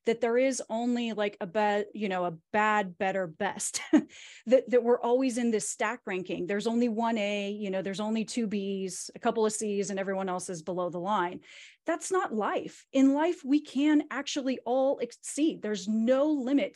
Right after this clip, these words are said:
to how many of us can do well if we're supporting each other. Instead of putting people down and saying, "Nah, we're cutting you off, you're below the line," we need to really reimagine it. And this is why so many people, at least in my experience,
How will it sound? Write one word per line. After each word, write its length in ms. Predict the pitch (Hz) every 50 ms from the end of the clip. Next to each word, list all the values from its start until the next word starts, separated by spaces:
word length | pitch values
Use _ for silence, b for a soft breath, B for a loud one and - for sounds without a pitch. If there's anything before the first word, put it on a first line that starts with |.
| -
to 240 | - 233 220 220 214 - -
how 160 | 233 240 254
many 240 | 247 233 240 254 254
of 120 | 240 202
us 140 | 214 208 -
can 160 | - 214 202
do 180 | 180 202 202 190
well 360 | 196 - 214 170 170 175 - B B B B B B B B
if 180 | - 254 -
we're 100 | - 269
supporting 500 | 247 - 285 247 - 302 349 381 302 220
each 200 | 190 - - -
other. 300 | - - - - - 226 B B B B B B
Instead 280 | - 247 - 285 294 302
of 100 | 285 - _
putting 260 | - - 262 285 277
people 280 | 277 269 262 - 247 240
down 320 | 208 240 233 240 233 233
and 100 | 226 233
saying, 340 | - 233 214 208 208 208 214
"Nah, 260 | 220 240 247 247 254 254 -
we're 140 | - 202 185
cutting 240 | - 240 240 - 254
you 100 | 240 262
off, 300 | 285 269 220 214 - -
you're 100 | 202 196
below 300 | 196 214 214 226 233 233
the 80 | 233 240
line," 440 | 254 269 262 214 190 185 190 202 _ b b b b b b b
we 80 | - 233
need 200 | 254 311 302 302
to 100 | - 320
really 280 | 262 277 277 269 262 233
reimagine 640 | 220 240 226 214 196 190 180 214 285 247 220 208 180
it. 180 | 170 165 - -
And 360 | - 202 196 202 196 170 175
this 180 | 190 254 262 -
is 160 | 277 233 208
why 120 | 226 226 220
so 140 | 220 -
many 220 | 233 214 214 208 196
people, 480 | - - 214 - 208 202 196 196 - -
at 140 | 214 202 -
least 220 | 202 196 175 -
in 320 | 196 190 190 190 185 - 190
my 140 | 190 202 196
experience, 720 | 190 185 - - 339 359 302 226 202 190 190 180 -